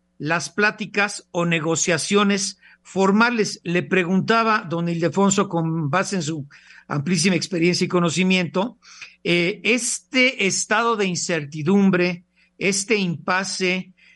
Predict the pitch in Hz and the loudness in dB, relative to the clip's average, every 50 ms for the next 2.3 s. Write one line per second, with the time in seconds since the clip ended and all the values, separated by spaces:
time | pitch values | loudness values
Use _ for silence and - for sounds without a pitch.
0 | _ _ - 151 151 156 156 156 156 - - 180 165 160 156 160 - 185 214 220 | _ _ -4 0 0 2 2 2 0 0 -2 -2 0 0 0 0 0 0 -2 -2
1 | - - 233 226 226 - _ _ 170 160 170 185 196 202 196 196 208 - - 202 | -2 -2 -2 -2 -2 -4 _ _ -2 -2 0 0 -2 -2 0 0 -2 -2 0 -2
2 | 202 190 - - - | -2 -2 -4 -6 -10